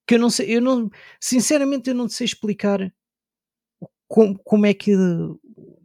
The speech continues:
o que, so-, como é que este, a jogabilidade do jogo. Pronto. E outro, outro jogo que depois eu andei para trás no vídeo, outro jogo que me chamou bastante a atenção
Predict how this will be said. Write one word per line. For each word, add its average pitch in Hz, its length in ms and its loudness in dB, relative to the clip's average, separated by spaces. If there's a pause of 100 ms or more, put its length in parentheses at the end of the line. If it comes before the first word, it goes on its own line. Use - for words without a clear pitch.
(100)
o - 220 -16
que, 202 260 0 (320)
so-, - 380 -4
como 254 240 -2
é 294 80 0
que 269 140 -4
este, - 260 -4 (320)
a - 20 8
jogabilidade 202 540 2
do 156 80 0
jogo. 117 260 -6 (360)
Pronto. 107 220 -8 (1120)
E 233 220 8
outro, 277 280 2
outro 240 400 -2
jogo 240 360 -2
que 240 360 2
depois 185 240 4
eu 175 80 4
andei 175 200 2
para 196 140 -2
trás 196 240 2
no 208 100 0
vídeo, 226 320 0
outro 233 300 2
jogo 220 260 0
que 220 60 0
me 208 80 4
chamou 220 320 0
bastante 196 380 0
a - 20 4
atenção 185 560 2